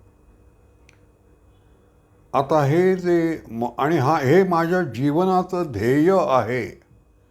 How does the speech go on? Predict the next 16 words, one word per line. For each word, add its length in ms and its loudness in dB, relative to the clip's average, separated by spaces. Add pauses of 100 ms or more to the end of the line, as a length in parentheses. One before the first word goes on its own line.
(2000)
असं 380 -2
राहुल 360 -2
गांधी 360 -6
म्हणालेले 580 -8
आहेत. 380 -10
आता 200 2
जातीचाच 920 -2 (140)
विषय 360 -6
असल्यामुळे 800 -4 (1700)
एकमेकाची 720 -4
जात 220 2 (140)
काढायला 400 -2
काही 480 -8 (480)
प्रत्यय 560 0 (100)
असू 280 -8
नये. 460 -12